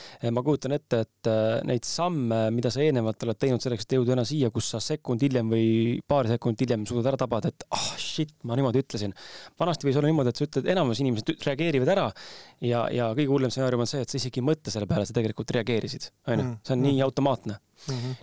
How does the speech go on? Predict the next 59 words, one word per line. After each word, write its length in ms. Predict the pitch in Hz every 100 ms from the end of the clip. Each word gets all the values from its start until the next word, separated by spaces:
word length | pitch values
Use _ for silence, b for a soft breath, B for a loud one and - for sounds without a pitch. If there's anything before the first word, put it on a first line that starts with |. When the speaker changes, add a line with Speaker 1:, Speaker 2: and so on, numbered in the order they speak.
| -
Speaker 1:
Nüüd 160 | 131 127
mingi 220 | 160 147
hetk 100 | 143
tekib 220 | 143 147
see, 180 | - 156
et 60 | 127
see 80 | 151
on 40 |
Speaker 2:
Hakkab 120 | 131 151
Speaker 1:
siis 120 | 165
Speaker 2:
õigustama, 340 | 139 - 131
eks? 60 | 131
Speaker 1:
hakkab 160 | 147 143
õigustama, 360 | 160 127 123 151
on 80 | 113
ju. 100 | 113
Reageerin 360 | 139 196 180
ja 80 | 143
õigustan 320 | 190 151 -
ka 60 | 170
veel. 160 | 139 101
Et 200 | - 156
ma, 100 | 123
Speaker 2:
Mhm. 60 | 156
Speaker 1:
ja 40 | 156
pärast 280 | 156 147 -
ei 120 | 147
tu-, 180 | - 170
ei 100 | 160
kahetse 360 | 170 156 -
ka, 100 | 160
sest 120 | 131 123
ma 120 | 131
tunnengi, 260 | 156 131 113
et 60 |
mul 140 | 127 139
oli 120 | 131
nagu 220 | 131 135 135 135 139 214
õigus. 200 | 214 131
Mina 160 | 226
pidingi 240 | 180 214 135
via-, 180 | 185 160
kurat, 180 | 233
ma 80 | 220
pidingi 220 | 262 262
ju 100 | 277
vihaseks 640 | 320 349 320 330 349 247 -
saama, 180 | 403 160
noh. 100 | 120
Speaker 2:
Mhm. 260 | 175 139 147 B B B B
Speaker 1:
See 220 | - -
on 100 | 170
nagu 160 | 139 131
kõige, 360 | 175 185 139 123
minu 160 | 160
arust 80 | 147
kõige 240 | - 180 131
nagu 260 | 120 131
esimene, 500 | 156 156 131 113 113